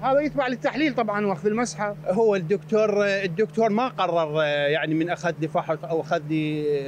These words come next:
Speaker 2: عينة أو شيء، بس مجرد قال لي: "روح اعمل مسحة كورونا". من عملتها مسحة كورونا طلع ما بيها negative.
Speaker 1: مم.
Speaker 2: بس هو شنو سجلها كورونا؟
Speaker 1: مم.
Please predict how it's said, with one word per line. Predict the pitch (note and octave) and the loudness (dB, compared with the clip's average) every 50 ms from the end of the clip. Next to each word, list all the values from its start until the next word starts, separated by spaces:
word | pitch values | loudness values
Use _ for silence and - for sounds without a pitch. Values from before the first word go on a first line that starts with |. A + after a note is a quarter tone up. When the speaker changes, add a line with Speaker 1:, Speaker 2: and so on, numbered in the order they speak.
| C3 C3 C3+ C3 | -6 -8 -8 -6
Speaker 2:
عينة | C3 C#3+ D#3+ E3 D#3 D3 C#3+ C#3+ C#3 | -4 -2 -2 0 0 0 0 -2 -2
أو | C#3+ C#3+ C#3+ | -2 -2 -2
شيء، | D3+ - D#3+ C#3 B2+ B2 - - - - - | -2 -4 -4 -4 -4 -6 -8 -12 -16 -6 -4
بس | F#3+ G3+ - F3+ | -4 -2 0 0
مجرد | F#3+ F#3+ E3 A3+ A3+ G3+ F3 D3+ D3 G3 | 0 0 2 2 2 2 0 0 0 0
قال | F#3+ E3 | 2 2
لي: | F3+ | 2
"روح | F3 F#3+ F3+ - - F#3+ D#3 - - - - - | 2 2 0 -2 -4 -8 -8 -10 -12 -16 -16 -16
اعمل | - - D#3 C#3+ E3+ E3+ E3 E3 D#3+ D3+ D3 D3 - D3 | -12 -8 -6 -4 -2 0 0 0 -2 -2 -6 -10 -6 -6
مسحة | D#3 E3+ D#3 - - E3 - - | -4 -4 -4 -4 -6 -6 -4 0
كورونا". | E3+ D#3 D3 D3+ F3+ F3 C#3 C3 C3 B2+ C3 D#3 - - - - - D#3 | 2 2 2 4 2 2 0 0 -2 -4 -8 -10 -14 -16 -16 -12 -6 -2
من | E3+ F#3 F#3 | -2 0 0
عملتها | F#3+ G3+ G3+ G3 G#3+ A3 - G#3 | 2 0 2 2 0 0 0 -2
مسحة | F#3+ G3+ G3+ D3+ - G3 | -2 -2 -4 -4 -4 -6
كورونا | F3 D#3 G3+ F#3 F3+ F#3 F#3 F#3 F#3+ G3 | -2 0 0 2 2 2 0 0 -2 -2
طلع | - G3 F#3 F3+ D3+ | -2 0 0 0 0
ما | F3 F#3 G#3 | -2 -2 -4
بيها | F#3 F3+ E3 C#3 C3 | -2 0 0 0 2
negative. | C#3 D#3+ D#3 E3 C#3+ D3+ - C3 C3+ - - - - - - D#3+ | 2 0 0 0 -2 -2 -4 -6 -8 -8 -12 -16 -16 -14 -14 -12
Speaker 1:
مم. | F#3+ E3 D3 C3+ - - - - C#3 | -12 -12 -12 -12 -14 -16 -16 -4 -2
Speaker 2:
بس | E3 F3 - - | -2 -2 0 0
هو | G3 A3+ A3+ G3+ | 0 2 2 0
شنو | - - A#3 A3+ G#3 | 0 0 0 0 0
سجلها | - - G3 E3+ D3 G3 G#3+ G#3+ G#3 A3 | 0 0 0 0 0 0 0 0 0 -2
كورونا؟ | D3+ D3+ G#3+ A#3 A#3+ B3+ A#3+ | -2 -2 -2 -2 -2 -2 -4
Speaker 1:
مم. | D#3+ A#2+ A2 - - - | -4 -6 -8 -10 -14 -16